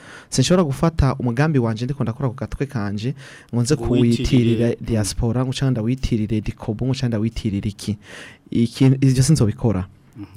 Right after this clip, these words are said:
Speaker 1: Eh, yabivuze neza, si, eh, yumvere ko ata confusion ihari. Ahubwo,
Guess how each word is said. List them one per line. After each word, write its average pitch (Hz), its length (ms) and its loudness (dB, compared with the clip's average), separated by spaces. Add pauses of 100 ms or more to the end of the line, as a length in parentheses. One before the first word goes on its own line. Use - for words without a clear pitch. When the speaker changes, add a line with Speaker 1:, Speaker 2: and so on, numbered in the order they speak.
Speaker 1:
Eh, 117 200 4
yabivuze 117 380 2
neza, 113 340 2
si, - 200 -6 (100)
eh, 120 300 4
yumvere 151 320 6
ko 170 60 2
ata 135 180 2
confusion 117 580 -2
ihari. 123 420 0 (260)
Ahubwo, 175 420 0